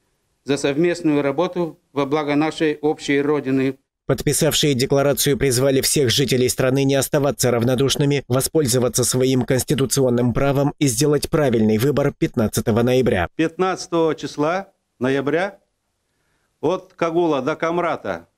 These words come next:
Speaker 3: от Камрата до Единцев, Дандушан, Бельцы, Аргеев, Каушаны, все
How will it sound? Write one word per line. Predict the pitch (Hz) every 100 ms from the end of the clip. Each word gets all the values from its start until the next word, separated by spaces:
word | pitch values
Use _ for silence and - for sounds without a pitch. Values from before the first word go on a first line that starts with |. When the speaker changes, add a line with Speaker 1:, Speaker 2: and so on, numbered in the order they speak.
| _ _ _ -
Speaker 3:
от | 139 -
Камрата | 165 170 180 160 147
до | 127 147 135 - -
Единцев, | 123 180 147 127 - 101 90
Дандушан, | - 143 165 156 180 113 90 _ _ _ 110
Бельцы, | 113 180 147 -
Аргеев, | 139 160 165 170 120 87 _ _ _ _ _
Каушаны, | 143 180 - 190 131 98 _ _ _ _ _
все | - - 175 185